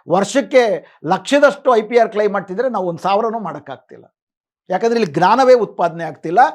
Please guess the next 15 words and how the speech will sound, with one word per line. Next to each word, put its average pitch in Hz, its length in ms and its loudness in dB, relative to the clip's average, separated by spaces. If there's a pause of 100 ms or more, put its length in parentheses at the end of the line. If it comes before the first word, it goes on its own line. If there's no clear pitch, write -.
(220)
ಜ್ಞಾನವೇ, 240 880 2
ಇಲ್ಲಿಯ 240 360 2
ಸ್ಥಳೀಯ 302 460 2
ಜ್ಞಾನ 285 280 0
ಉತ್ಪಾದನೆ 254 460 0
ಆಗ್ಲಿಲ್ಲ 233 300 0
ಅಂತಂದ್ರೆ, 226 360 -4
ಇಲ್ಲಿ 254 160 -6
ನಮಗೆ 233 640 -2
ಸ್ಥಳೀಯವಾದಂಥ 226 680 0
ಅವಲಂಬ-, 196 540 -2 (320)
ಸ್ವಾವಲಂಬನೆನೂ 262 640 2
ಬರೋದಿಲ್ಲ, 202 380 -4 (280)
ಅವಲಂಬನೆ 190 480 -2
ಮುಂದುವರಿಯುತ್ತೆ. 143 840 -12